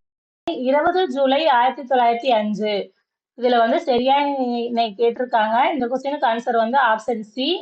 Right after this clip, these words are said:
ஒண்ணு, மூணு, நாலு சரி, ரெண்டு மட்டும் வராது. நெக்ஸ்ட் கொஸ்டின், ஆயிரத்தி எட்நூத்தி தொண்ணூத்தி ஒண்ணில் சுதேசமித்திரன் என்ற பெயரில் தமிழில் ஒரு தேசிய பருவ இதழை தொடங்கியவர்.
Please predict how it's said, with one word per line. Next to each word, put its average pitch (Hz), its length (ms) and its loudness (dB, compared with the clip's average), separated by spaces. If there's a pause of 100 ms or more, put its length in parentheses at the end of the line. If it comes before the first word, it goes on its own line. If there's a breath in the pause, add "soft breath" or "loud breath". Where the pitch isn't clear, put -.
ஒண்ணு, 269 480 0
மூணு, 285 400 2
நாலு 240 480 2
சரி, 214 460 -4
ரெண்டு 233 320 0
மட்டும் 240 300 -2
வராது. 190 600 0 (720)
நெக்ஸ்ட் 220 420 -4
கொஸ்டின், 254 600 -2 (600)
ஆயிரத்தி 370 560 0
எட்நூத்தி 302 420 -4
தொண்ணூத்தி 285 440 0
ஒண்ணில் 240 440 2
சுதேசமித்திரன் 294 840 0
என்ற 247 320 0
பெயரில் 247 480 0
தமிழில் 302 540 2
ஒரு 262 340 2
தேசிய 285 680 0
பருவ 254 400 2
இதழை 262 360 0
தொடங்கியவர். 254 800 2